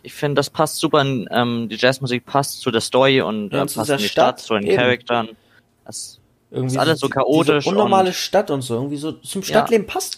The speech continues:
Speaker 2: Jazz irgendwie.
Speaker 1: Ja, ja, aber gerade besonders in die Stadt, wenn das so eine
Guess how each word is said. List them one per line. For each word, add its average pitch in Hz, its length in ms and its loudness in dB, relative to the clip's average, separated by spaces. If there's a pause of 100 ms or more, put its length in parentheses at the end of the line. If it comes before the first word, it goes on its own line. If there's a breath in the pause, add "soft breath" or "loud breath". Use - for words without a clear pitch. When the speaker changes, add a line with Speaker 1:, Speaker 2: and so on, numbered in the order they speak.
Speaker 2:
Jazz 87 380 -2
irgendwie. 87 460 -12 (500 soft breath)
Speaker 1:
Ja, 117 120 0
ja, 127 220 4
aber 101 360 2 (320 soft breath)
gerade 160 280 2
besonders 143 380 0
in 127 80 -10
die 143 160 0
Stadt, 90 320 0
wenn 104 140 2
das - 140 0
so 117 80 2
eine 113 280 2